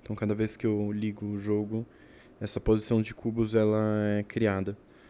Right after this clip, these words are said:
É, aqui eu tenho o grip pra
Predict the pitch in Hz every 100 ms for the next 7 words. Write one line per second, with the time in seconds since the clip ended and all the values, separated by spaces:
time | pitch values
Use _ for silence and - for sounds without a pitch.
0 | - - - - - - - - - -
1 | 101 101 101 101 101 104 - - - -
2 | - 104 - 120 120 123 117 117 110 107
3 | 85 110 107 117 131 - 113 - - -
4 | 113 104 101 98 95